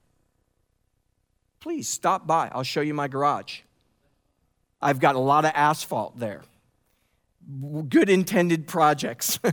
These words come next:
<laughs> right down, straight down to the pit. Uh, you know, good intended ideas, you know, projects you wanna work on. But the, the significance is not only the good heart, the good idea, but man,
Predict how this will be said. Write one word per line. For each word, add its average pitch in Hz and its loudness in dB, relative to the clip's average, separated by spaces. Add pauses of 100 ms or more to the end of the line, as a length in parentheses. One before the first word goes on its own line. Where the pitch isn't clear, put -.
(360)
<laughs> 226 -10
right 170 2
down, 165 2 (300)
straight 156 -4
down 151 -4
to 143 -10
the 131 -8
pit. 120 -6 (440)
Uh, 147 4 (520)
you 214 2
know, 160 4
good 208 6
intended 233 4
ideas, 185 4
you 165 2
know, 147 4
projects 190 2
you 196 2
wanna 190 6
work 196 4
on. 139 4 (420)
But 165 -2
the, 185 -2
the 175 -4
significance 185 -2
is 135 0
not 196 0
only 214 2
the 139 -2
good 156 0
heart, 151 0
the 127 -6
good 156 0
idea, 143 0
but 143 -14
man, 170 -10